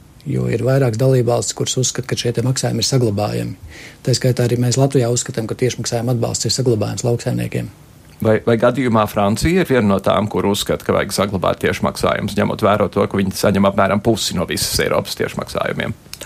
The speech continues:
Speaker 1: Precīzi par valstīm es jums,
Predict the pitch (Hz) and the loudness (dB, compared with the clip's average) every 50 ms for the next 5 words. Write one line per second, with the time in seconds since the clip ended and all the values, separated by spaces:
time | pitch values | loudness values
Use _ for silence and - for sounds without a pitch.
0 | - - - - - - - - - - - - - - - - - - - - | -18 -18 -20 -20 -20 -20 -20 -20 -20 -20 -20 -20 -20 -20 -20 -20 -20 -20 -20 -20
1 | - - - 160 180 185 - - 147 127 - - 123 113 113 131 139 151 170 - | -10 0 4 4 4 4 4 4 2 2 2 0 -2 0 2 2 2 2 0 0
2 | - 147 135 127 127 127 - 120 117 107 - | 0 0 2 2 0 0 -2 -2 -2 -2 -4